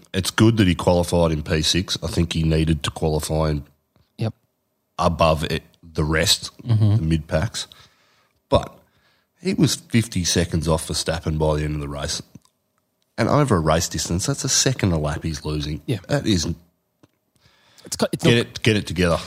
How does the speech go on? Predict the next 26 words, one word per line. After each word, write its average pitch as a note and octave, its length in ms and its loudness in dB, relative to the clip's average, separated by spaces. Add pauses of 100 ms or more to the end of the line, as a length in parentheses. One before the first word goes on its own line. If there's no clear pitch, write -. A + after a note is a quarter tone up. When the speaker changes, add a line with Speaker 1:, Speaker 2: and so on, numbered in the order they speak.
(100)
Speaker 2:
It's C#3 160 0
not D#3+ 120 2
good C3+ 140 2
enough. A#2+ 320 -2
And B2 400 2
even C#3 300 2
Martin B2+ 300 2
Brundle G#2+ 520 0
on G#2+ 140 0
Sky A#2 260 0
F A2+ 140 -2
one A2 140 2
was G#2 160 -2
talking A2+ 600 -2
about A2 240 -4
there's G#2+ 160 -2
already B2+ 400 0
conversations G#2+ 720 -4
going G2+ 280 -6
on G2+ 120 -6
about G#2 220 -6
who's A2 320 -4
gonna C3+ 180 -2
replace G#2+ 440 -6
Gasly G#2 480 -8
at G2+ 300 -10